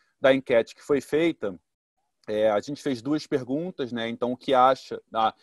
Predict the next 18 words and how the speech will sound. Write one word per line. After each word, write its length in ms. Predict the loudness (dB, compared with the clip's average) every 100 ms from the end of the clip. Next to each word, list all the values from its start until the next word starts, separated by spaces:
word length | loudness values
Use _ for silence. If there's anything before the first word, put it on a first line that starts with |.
| _ _
se 140 | -4
tá 160 | 2 2
satisfeito 580 | 2 -4 -6 -4 -4 -4
com 80 |
o 20 | -6
ensino 300 | -6 -8 -4
domiciliar 640 | -4 -4 -4 2 2 2
que 60 | -8
a 60 |
sua 220 | -8 -8
escola 440 | -8 -2 2 4 4
tá 100 | 2
oferecendo? 840 | 0 -2 -6 -6 -6 -6 -6 -10 _ _ _ _ _ _
Das, 1040 | 2 6 6 6 4 2 -2 -8 -14 -20 -12
a 140 | -8
gente 260 | -6 -6 -4
teve 340 | 0 0 -2
aqui 600 | -6 -10 -6 -2 0 -2